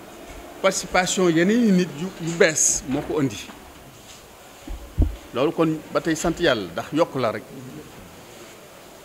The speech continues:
Kenn koo xam ne doyloo na boppam képp ci biir liggéey amul. Kenn ku ci ne yëg dem nga, xam nga ni soxla nga ci ñëpp. Soxla nga ci boroom xel, soxla nga ci boroom xam-xam,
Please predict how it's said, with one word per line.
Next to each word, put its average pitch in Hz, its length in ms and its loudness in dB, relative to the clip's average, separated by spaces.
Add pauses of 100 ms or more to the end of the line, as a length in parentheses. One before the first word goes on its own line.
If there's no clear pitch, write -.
(600)
Kenn 247 260 2
koo 220 220 2
xam 185 180 -2
ne 139 120 0
doyloo 180 360 4
na 160 120 2
boppam 135 420 -4 (140)
képp - 120 0 (680)
ci 160 100 -10
biir 170 220 -2
liggéey 139 340 2
amul. 123 180 -4 (160)
Kenn 156 160 0
ku - 100 -6
ci - 140 -2
ne 180 80 4
yëg 151 240 0 (160)
dem 170 220 2
nga, 147 80 -4
xam 190 360 0
nga 139 100 0
ni 127 180 -4 (180)
soxla 151 340 -6
nga 143 100 0
ci 110 120 -12
ñëpp. 110 160 -4 (1400)
Soxla 151 260 -2
nga 151 140 2
ci - 80 -8
boroom 135 300 0
xel, 135 260 -2 (400)
soxla 127 320 -6
nga 131 80 -2
ci 131 120 -10
boroom 127 220 -2
xam-xam, 127 460 -6